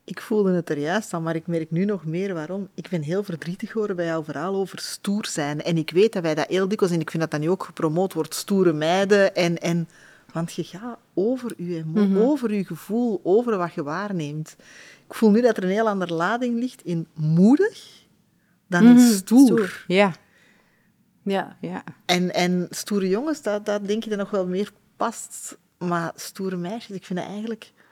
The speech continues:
Speaker 1: En ik besef nu zelf
Speaker 3: Maar als
Speaker 1: dat ik
Speaker 3: het
Speaker 1: dat zo
Speaker 3: echt is en het is
Speaker 2: Ja.
Speaker 3: authentiek, dan is het
Speaker 2: Dan is
Speaker 3: prima.
Speaker 2: het
Speaker 3: Maar
Speaker 2: oké.
Speaker 3: dan voel je dat ook. Van, dat is gewoon een hele stoere meid en die is
Speaker 1: Ja.
Speaker 3: gewoon
Speaker 2: Mhm.
Speaker 3: in de stoerheid zichzelf.
Speaker 1: Ja.
Speaker 2: Maar niet ter onderdrukking van iets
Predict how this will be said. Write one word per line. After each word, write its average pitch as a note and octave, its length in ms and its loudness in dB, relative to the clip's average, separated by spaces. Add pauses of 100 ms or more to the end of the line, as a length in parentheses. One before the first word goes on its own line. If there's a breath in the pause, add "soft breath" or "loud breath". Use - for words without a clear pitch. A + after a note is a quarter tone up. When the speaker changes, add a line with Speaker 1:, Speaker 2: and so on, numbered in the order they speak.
(680)
Speaker 1:
En G3+ 120 6
ik F#3 120 6
besef G3+ 280 4
nu F#3 100 4
zelf G#3 160 6
Speaker 3:
Maar B3+ 80 6
als B3 60 4
Speaker 1:
dat B3+ 100 6
ik - 40 8
Speaker 3:
het - 80 4
Speaker 1:
dat B3 100 2
zo D#4+ 60 6
Speaker 3:
echt - 240 -2
is F#3+ 140 2
en A3 100 2
het A3+ 140 0
is A#3+ 80 2
Speaker 2:
Ja. A#3+ 120 4
Speaker 3:
authentiek, G#3+ 540 4
dan G#3 160 2
is B3 140 2
het F3 120 -2 (220)
Speaker 2:
Dan A3 100 4
is D4 60 8
Speaker 3:
prima. A#3 160 8
Speaker 2:
het F#3 100 2
Speaker 3:
Maar G#3+ 100 6
Speaker 2:
oké. G3+ 100 4
Speaker 3:
dan F#3+ 80 -4
voel D4 200 2
je B3 140 4
dat D#3+ 240 -4
ook. C3 200 -4
Van, - 200 -12
dat G3+ 160 -4
is A3 120 -8
gewoon C4+ 200 4
een A#3+ 80 6
hele C4+ 260 6
stoere B3 480 0
meid A#3+ 300 2
en G3+ 140 -2
die G3 180 -6
is A#3 200 -4
Speaker 1:
Ja. E3 60 -6
Speaker 3:
gewoon G3 400 -2
Speaker 2:
Mhm. G#3+ 100 6
Speaker 3:
in G3+ 120 4
de D#3+ 140 -4
stoerheid G#3+ 800 -4
zichzelf. D#3+ 760 -8
Speaker 1:
Ja. F3+ 200 -2 (140)
Speaker 2:
Maar G3+ 120 6
niet B3+ 120 10
ter B3+ 160 2
onderdrukking G#3 760 2
van - 140 -2
iets - 20 6